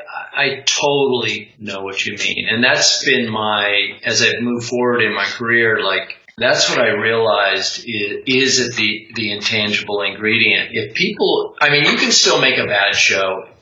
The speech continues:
and people are having a nice time, but when it's all coming together, I think that those intangible things, the,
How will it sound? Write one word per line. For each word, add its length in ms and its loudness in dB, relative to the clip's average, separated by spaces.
and 220 -4
people 340 -4
are 120 0
having 240 0
a 40 -2
nice 280 0
time, 420 -2
but 560 2
when 200 2
it's 200 2
all 280 4
coming 400 -2
together, 680 -4
I 120 0
think 400 -6
that 180 -8
those 580 -2
intangible 680 -2
things, 760 -2
the, 360 -4